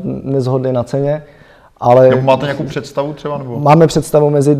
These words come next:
Speaker 1: třemasty a, a pětisty korunami,
Speaker 2: Mhm.
Speaker 1: jako klasická knížka.
Speaker 2: To by mě na tohle, by mě zajímal právě tvůj názor, jako,
Speaker 1: Mhm.
Speaker 2: mm, mm, přece jenom jako e-book, že jo, jsou na to relativně malé náklady.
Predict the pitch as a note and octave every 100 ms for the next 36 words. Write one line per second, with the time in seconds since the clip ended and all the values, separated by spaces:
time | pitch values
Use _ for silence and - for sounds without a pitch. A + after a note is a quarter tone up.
0 | C#3 - - D3 C#3+ - D3 D3 C3+ C3+
1 | C#3+ C3+ C3 C#3 C#3 C3+ C3+ C#3+ C#3+ C#3+
2 | B2+ C#3+ E3 - B2+ C#3 A#2+ - - C#3+
3 | C#3 C3 C3+ B2 C3 A#2 - B2+ - -
4 | B2 D#3 G3 F#3+ G#3 G3 G3 - D#3 E3+
5 | E3+ E3+ E3 E3+ D#3+ C#3+ D#3 F3+ D#3+ B2
6 | B2 D3 F3 C#3 C#3 C#3 C#3 C3+ B2+ -
7 | B2 B2 A#2+ A#2+ B2 B2+ - _ _ _
8 | _ _ _ _ - - - - - B2
9 | B2+ A#2 - C3 D#3+ D3+ D#3 D3+ - -
10 | - B2 C3 D#3 D#3+ C#3+ A2 C3 B2 G2
11 | - - - C#3 C3 C3 D3+ B2 B2 C3
12 | C#3+ C3 A#2 B2+ B2+ A#2 A#2 A#2+ C3+